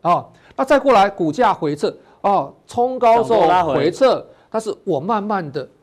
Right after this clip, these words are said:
Speaker 1: 动态本益比，或是我的这个滚动本益比，
Speaker 2: 嗯。
Speaker 1: 慢慢反映它的营收在成长。
Speaker 2: 是。
Speaker 1: 哦，所以我的本益比大幅的衰退。
Speaker 2: 对，获利调高到四块钱。
Speaker 1: 四块钱。
Speaker 2: 然后除下来。
Speaker 1: 本益比好像很低，
Speaker 2: 是。
Speaker 1: 这时候市场情绪反应，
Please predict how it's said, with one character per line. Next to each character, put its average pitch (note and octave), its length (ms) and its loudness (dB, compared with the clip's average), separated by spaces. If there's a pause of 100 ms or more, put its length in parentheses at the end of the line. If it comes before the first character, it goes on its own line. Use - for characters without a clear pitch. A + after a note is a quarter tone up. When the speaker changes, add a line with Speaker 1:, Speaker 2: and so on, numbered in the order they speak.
(240)
Speaker 1:
动 A3 240 2
态 G#3 200 -2
本 C3+ 200 -10
益 E3+ 100 -4
比， C3 220 -14 (100)
或 G#3+ 220 0
是 G3 260 -4
我 C#3 220 -6
的 D3 160 -4
这 - 60 -12
个 F3+ 100 -4
滚 D3+ 200 -4
动 G3 160 -2
本 D#3 120 -6
益 G3 40 -2
比， D#3 160 -8
Speaker 2:
嗯。 B2+ 220 -14
Speaker 1:
慢 A#3+ 140 -2
慢 A3 100 -4
反 D3 320 -6
映 G#3 100 -6
它 G3+ 120 -4
的 G3+ 100 -8
营 G3 180 -6
收 G#3+ 140 -4
在 G#3+ 80 2
成 D#3+ 180 -6
长。 D#3 240 -4
Speaker 2:
是。 C#3+ 220 -12
Speaker 1:
哦， G#3 260 2
所 C4 200 0
以 B3 180 -2
我 F3 180 0
的 F#3 80 0
本 E3 220 -4
益 A3+ 80 -2
比 C#3 220 -10 (240)
大 D3+ 180 -6
幅 B2+ 100 -10
的 B2 100 -12
衰 A#2 180 -10
退。 A2 180 -14 (160)
Speaker 2:
对， A2+ 240 -10 (140)
获 A3 120 0
利 G#3+ 120 -4
调 D#3 160 -6
高 D3+ 100 -4
到 D#3 160 0
四 D3+ 220 -10
块 C#3 160 -8
钱。 E2+ 320 -20
Speaker 1:
四 - 420 -10
块 D#3 180 0
钱。 C3 160 -10
Speaker 2:
然 A#2 80 -8
后 C3 60 -10
除 - 60 -18
下 D3 100 -6
来。 G#2 220 -10 (140)
Speaker 1:
本 C#3 140 -6
益 F3 80 -4
比 B2 220 -10 (140)
好 - 180 -12
像 D3 160 -8
很 A2+ 300 -16
低， D3 260 -10 (220)
Speaker 2:
是。 C#3+ 120 -18
Speaker 1:
这 A#3 120 0
时 A3+ 60 -2
候 G#3 40 0
市 G3+ 200 -6
场 A#2+ 140 -6
情 C#3 160 -16
绪 C3+ 120 -14
反 B2 180 -14
应， C#3 60 -20